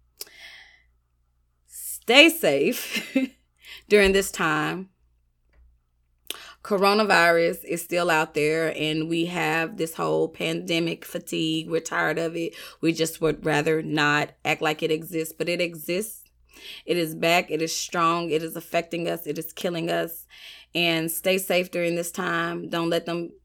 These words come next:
situationships, them holidays come over and you don't know, <laughs> uh, they haven't been tested. You understand? Stay safe during this time and be well, um,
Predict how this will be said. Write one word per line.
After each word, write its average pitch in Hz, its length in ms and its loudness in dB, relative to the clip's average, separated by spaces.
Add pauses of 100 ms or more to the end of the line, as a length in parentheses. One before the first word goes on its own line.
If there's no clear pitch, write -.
(240)
situationships, 170 880 0
them 170 180 4
holidays 170 720 6
come 170 260 -2
over 170 420 2 (420)
and 175 260 0
you 165 80 2
don't 170 260 2
know, 165 440 2
<laughs> - 60 -8
uh, 180 300 10
they 185 280 8
haven't 175 220 4
been 170 180 2
tested. 165 580 -2
You 170 140 -4
understand? 165 580 -2 (1500)
Stay 196 280 0
safe 180 260 0
during 170 240 0
this 165 160 -4
time 170 440 -4 (1300)
and 170 140 -4
be 165 120 -2
well, 202 680 10 (1160)
um, 165 580 0